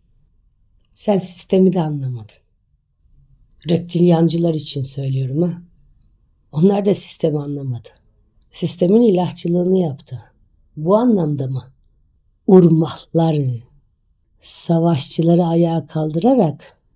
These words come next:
modifiye anlamında tekrar yenilemeler, uygulatmalar adı altındaki yeni işletim sistemleri yükleterek negatif dayatmalarını mı yıkıyor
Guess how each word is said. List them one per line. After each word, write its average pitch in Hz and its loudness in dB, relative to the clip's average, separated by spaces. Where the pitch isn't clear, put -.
modifiye 165 0
anlamında 165 2
tekrar 165 -2
yenilemeler, 156 -2
uygulatmalar 156 0
adı 165 -2
altındaki 151 -4
yeni 170 4
işletim - -2
sistemleri 165 2
yükleterek 160 -4
negatif 143 -4
dayatmalarını 170 0
mı 214 4
yıkıyor 147 -4